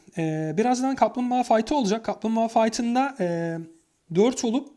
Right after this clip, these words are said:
full mana girmek istiyorum. Dolayısıyla base atıp mid farm'ına da yetişip mid farm'ını alıp kaplumbağa fight'ına gideceğim. Kafamdaki düşünce bu. Bunu yapmak için base atıyorum. Bir hamleyi yaparken bir sonraki adımı düşünmek zorundasınız. Mesela ben oradaki fight'a girsem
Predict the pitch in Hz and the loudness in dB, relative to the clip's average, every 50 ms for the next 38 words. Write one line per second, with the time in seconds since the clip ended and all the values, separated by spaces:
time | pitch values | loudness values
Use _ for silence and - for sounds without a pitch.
0 | _ _ - - - 269 254 226 220 214 220 240 233 202 196 170 165 156 143 - | _ _ -8 0 2 2 4 4 4 2 2 2 2 2 2 2 0 -2 -4 -6
1 | - - - 175 190 254 294 262 240 247 240 - - 262 226 220 262 262 240 220 | -10 -8 -8 -8 -8 -6 -6 -4 -4 -4 -4 -2 -4 -4 -2 -2 -2 -2 -2 -2
2 | 214 - - - _ _ _ _ _ - 226 247 240 - - 226 208 202 202 180 | -4 -6 -10 -16 _ _ _ _ _ -8 -6 -6 -6 -4 -4 -2 -2 -2 -2 -2
3 | 170 165 165 190 240 262 262 214 - - 320 320 - 254 262 254 - - 185 175 | -4 -4 -2 -2 -2 -2 -4 -4 -6 -6 -8 -6 -4 -4 -4 -4 -4 -4 -4 -4
4 | 160 160 160 180 254 311 - - 208 214 - 208 208 220 247 - 226 208 202 208 | -4 -6 -6 -8 -8 -4 -2 -4 -2 -2 -2 -2 0 0 2 2 2 2 0 0
5 | 196 185 170 151 147 147 147 143 - 196 185 190 185 180 170 160 - 156 175 175 | -4 -4 -4 -6 -6 -8 -12 -6 -6 -4 -4 -2 -4 -4 -6 -6 -6 -6 -6 -6
6 | - 180 202 240 233 196 185 226 - - 202 202 208 196 190 - - 202 196 - | -6 -6 -6 -4 -4 -4 -6 -6 -8 -8 -4 -4 -2 -4 -4 -6 -10 -12 -12 -10
7 | - 240 226 - - 214 214 175 156 151 - 147 180 233 - _ _ _ _ _ | -12 -14 -10 -6 -4 -2 -2 -2 -4 -6 -8 -10 -12 -12 -14 _ _ _ _ _
8 | _ _ _ _ _ _ _ _ _ _ _ _ _ _ _ _ _ _ _ _ | _ _ _ _ _ _ _ _ _ _ _ _ _ _ _ _ _ _ _ _
9 | _ _ _ - - - - - - - - - - - - - - - - _ | _ _ _ -20 -20 -20 -20 -20 -20 -20 -20 -20 -20 -20 -20 -20 -20 -20 -20 _
10 | - 165 160 254 269 269 277 277 294 294 294 277 285 285 285 302 294 294 - 302 | -12 -2 2 4 4 4 2 2 0 0 2 2 0 0 -2 -4 -4 -4 -4 -2
11 | 285 269 285 269 - 269 262 262 247 - 262 240 233 240 247 226 233 214 - 226 | 0 0 0 -2 -2 -4 -4 -4 -4 -2 -2 -2 -2 -2 -2 -4 -4 -4 -4 -6
12 | 226 233 208 - - 160 151 151 147 156 143 - 160 156 151 151 180 185 180 - | -6 -6 -6 -6 -8 -8 -8 -8 -10 -10 -10 -10 -10 -8 -6 -6 -6 -2 -2 0
13 | 202 214 226 330 - - - - _ _ - 190 208 226 233 226 233 220 226 - | 0 0 0 -2 -6 -16 -20 -20 _ _ 2 2 4 4 2 -2 -4 -4 0 0
14 | 233 226 226 233 220 202 220 247 220 - 240 240 240 | 2 2 2 0 -2 -2 -2 -2 -4 -4 -6 -8 -8